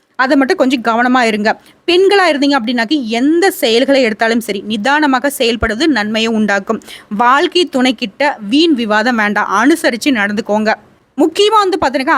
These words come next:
அரசியல்வாதிகளுக்கு நீங்க எதிர்பார்த்த பொறுப்புகள் வந்து சேரும். விவசாயிகளுக்கு உங்களுடைய சூழ்நிலையை உணர்ந்து செயல்படுவதால லாபம் அதிகரிக்கும். மாணவர்களுக்கு உங்களுடைய மேல் படிப்பிற்காக கூடுதல் முயற்சி மேற்கொள்வது ரொம்பவே அவசியங்க.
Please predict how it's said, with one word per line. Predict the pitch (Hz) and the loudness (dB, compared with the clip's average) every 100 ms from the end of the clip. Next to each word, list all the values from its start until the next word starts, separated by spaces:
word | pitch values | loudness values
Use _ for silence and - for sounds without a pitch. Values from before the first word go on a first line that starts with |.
| 247 | 0
அரசியல்வாதிகளுக்கு | 302 381 359 262 240 226 226 240 | 0 0 0 0 0 -2 -2 -2
நீங்க | 240 240 | -2 -2
எதிர்பார்த்த | 247 262 285 214 302 | -2 -2 -2 -2 -4
பொறுப்புகள் | - 277 285 277 277 | 0 0 2 0 0
வந்து | 220 214 220 | 0 -2 -4
சேரும். | - 202 214 - _ _ | -2 -2 -2 -6 _ _
விவசாயிகளுக்கு | 262 269 330 294 262 240 311 | -2 0 0 0 0 0 0
உங்களுடைய | 254 240 240 | 0 0 -2
சூழ்நிலையை | - 349 370 320 277 285 320 | 2 4 4 2 2 0 -2
உணர்ந்து | 208 226 277 320 285 349 285 - | -6 -2 0 0 0 -2 -2 -2
செயல்படுவதால | 220 254 269 233 226 214 294 | 0 0 0 -2 0 0 0
லாபம் | 214 202 214 254 220 | 0 0 0 -4 -4
அதிகரிக்கும். | 196 214 208 208 - 233 - _ - - | -6 -2 -2 -2 -6 -10 -10 _ -20 -10
மாணவர்களுக்கு | - 269 294 349 381 302 262 202 247 - | 0 2 4 4 2 2 0 -2 -6 0
உங்களுடைய | 320 427 415 381 | 2 4 4 2
மேல் | 370 302 311 370 370 | 2 2 2 0 0
படிப்பிற்காக | 262 262 277 247 226 214 254 - | -2 0 -2 -2 -2 0 -2 -2
கூடுதல் | - 359 370 320 | 0 2 2 2
முயற்சி | 330 240 269 285 339 | 0 0 -2 0 0
மேற்கொள்வது | 294 240 240 285 254 214 320 | 0 -2 -2 -2 -2 0 -2
ரொம்பவே | 240 214 214 247 - | 0 -2 0 -2 0
அவசியங்க. | 202 214 - 247 214 202 | -2 -4 -6 -6 -2 -4